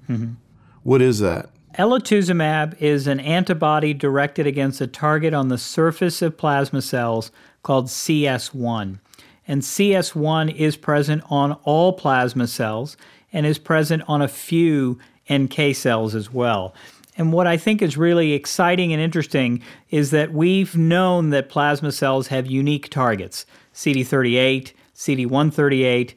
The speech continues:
Speaker 1: C S one, but never before have we had success in targeting those antibodies yet.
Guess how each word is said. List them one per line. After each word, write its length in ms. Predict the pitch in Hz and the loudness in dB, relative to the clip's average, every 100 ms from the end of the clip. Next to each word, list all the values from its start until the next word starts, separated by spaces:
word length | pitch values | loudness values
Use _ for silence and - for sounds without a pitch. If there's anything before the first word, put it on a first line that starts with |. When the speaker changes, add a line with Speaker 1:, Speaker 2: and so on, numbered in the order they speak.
| _ | _
Speaker 1:
C 300 | - 147 131 | -4 0 2
S 180 | 120 - | 0 -2
one, 420 | 131 131 113 104 - - _ | -2 0 -2 -4 -10 -20 _
but 120 | 151 147 | -4 0
never 320 | 165 190 202 | 2 4 4
before 420 | 185 - 165 165 | 2 0 2 2
have 120 | 147 | 2
we 140 | 147 135 | -2 -2
had 460 | 139 139 139 131 | 0 0 0 -4
success 800 | - - 127 - - 175 160 - | -10 -6 -6 -6 -2 0 0 -4
in 260 | - 147 135 | -4 -4 -4
targeting 580 | - 160 160 156 143 131 | -2 0 2 2 0 0
those 220 | 127 123 | 0 0
antibodies 680 | 127 127 123 117 117 113 - - - _ | -2 -2 0 0 0 -2 -6 -16 -20 _
yet. 480 | 131 131 104 - | -2 -2 -2 -6